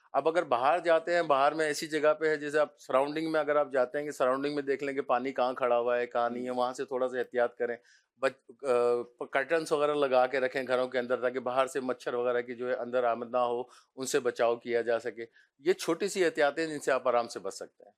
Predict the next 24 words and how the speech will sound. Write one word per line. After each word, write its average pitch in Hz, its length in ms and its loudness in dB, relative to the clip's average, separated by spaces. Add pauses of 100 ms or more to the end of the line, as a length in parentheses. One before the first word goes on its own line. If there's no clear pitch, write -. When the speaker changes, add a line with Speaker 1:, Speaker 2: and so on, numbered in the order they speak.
Speaker 2:
چلیں، 127 140 -2
اللہ 135 140 2
پاک 135 260 0
کرم 143 280 0
فرمائے 143 480 2
اور 131 360 2
ہم 127 220 -2
سب 143 120 -14 (380)
ان 139 80 -8
تمام 175 280 0
مریضوں 165 300 -2
کے 156 80 -8
لیے 156 80 0
دعا 147 240 2
گو 143 160 -2
ہیں 139 160 0
جن 127 200 -8
کو 127 260 -4 (200)
ڈینگی 175 340 -2
یا 208 80 4
کسی 190 240 -6
بھی 247 80 -10
طرح 180 200 2
کا 175 120 0